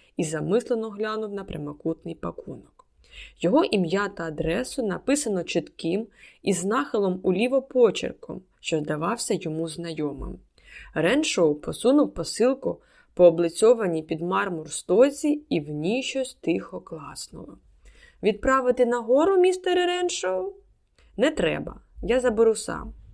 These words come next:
Пакунок був десь вісімнадцять дюймів завдовжки, і Реншоу незграбно притискав його до себе.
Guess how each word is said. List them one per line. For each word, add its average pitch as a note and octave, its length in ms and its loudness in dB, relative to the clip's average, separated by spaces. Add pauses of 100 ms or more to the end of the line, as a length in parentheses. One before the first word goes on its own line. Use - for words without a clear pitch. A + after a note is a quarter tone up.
(760)
Пакунок F4 500 4
був G#3+ 360 2
десь A3 400 2
вісімнадцять F#3 800 -4
дюймів G3+ 360 -2
завдовжки, F3 800 0 (540)
і D#3+ 80 0
Реншоу C4+ 500 0
незграбно G3+ 580 -2
притискав F3 640 -6
його D#3+ 300 -10
до E3 140 -12
себе. - 420 -10